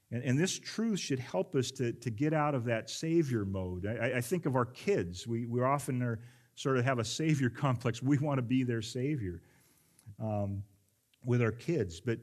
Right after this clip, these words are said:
but we're not their saviors. We're the ambassadors of Christ to them.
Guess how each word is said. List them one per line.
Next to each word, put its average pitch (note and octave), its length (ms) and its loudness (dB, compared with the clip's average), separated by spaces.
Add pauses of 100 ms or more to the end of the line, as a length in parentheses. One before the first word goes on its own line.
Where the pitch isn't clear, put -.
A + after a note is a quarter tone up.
(100)
but A#2 220 -4
we're E3 220 2
not F3+ 380 -2
their G#2 140 -2
saviors. F2+ 720 -6 (460)
We're D3+ 240 4
the C3+ 140 2
ambassadors G#2 1080 -4
of G2 140 -12
Christ A#2+ 580 -8 (100)
to - 100 -12
them. E3 280 -8